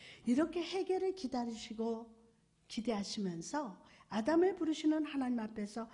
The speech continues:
아담은 어떻게 반응했을까요? 안타깝게도 아담은 그 해-, 기회를 놓쳐버렸어요.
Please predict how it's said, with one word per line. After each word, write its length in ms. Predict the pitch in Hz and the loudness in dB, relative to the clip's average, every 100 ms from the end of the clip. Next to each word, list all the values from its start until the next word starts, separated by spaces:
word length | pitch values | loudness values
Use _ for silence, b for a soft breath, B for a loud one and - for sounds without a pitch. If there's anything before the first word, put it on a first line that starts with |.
| B | B
아담은 460 | - 208 208 214 214 | -4 -2 0 0 2
어떻게 680 | 214 - 285 - - 294 294 B B | 0 2 -2 -2 -2 -2 -2 B B
반응했을까요? 1120 | - 185 196 202 185 185 190 170 - 151 190 - _ _ _ _ _ _ _ _ _ _ B B B B B B | -4 0 0 2 0 -2 -6 -6 -8 -10 -12 -18 _ _ _ _ _ _ _ _ _ _ B B B B B B
안타깝게도 1040 | 208 226 196 - 269 247 - 233 233 226 - | 4 4 4 0 -2 -6 -4 -4 -4 -8 -2
아담은 600 | 190 202 202 190 185 185 | -2 0 0 0 0 -2
그 220 | 185 185 | -2 -2
해-, 440 | 180 302 302 302 - | -4 -4 -4 -6 -12
기회를 460 | - 247 240 233 214 | -10 -4 -2 -2 -2
놓쳐버렸어요. 880 | 185 185 - 190 175 185 - - | -2 -2 -10 -10 -12 -14 -18 -20